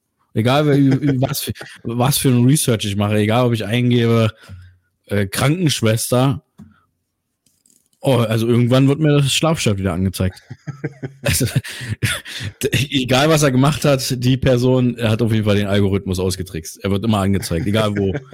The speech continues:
Speaker 2: <laughs>
Speaker 1: Egal wo. <laughs> Ja, ist schon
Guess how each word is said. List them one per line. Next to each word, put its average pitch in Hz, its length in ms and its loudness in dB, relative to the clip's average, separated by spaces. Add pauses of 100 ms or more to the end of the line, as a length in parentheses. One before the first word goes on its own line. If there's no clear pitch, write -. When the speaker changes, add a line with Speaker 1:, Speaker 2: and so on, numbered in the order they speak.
(100)
Speaker 2:
<laughs> - 300 -20
Speaker 1:
Egal 123 380 2
wo. 131 240 4 (360)
<laughs> - 1300 -6
Ja, 92 300 -2
ist 87 120 -2
schon 90 400 -4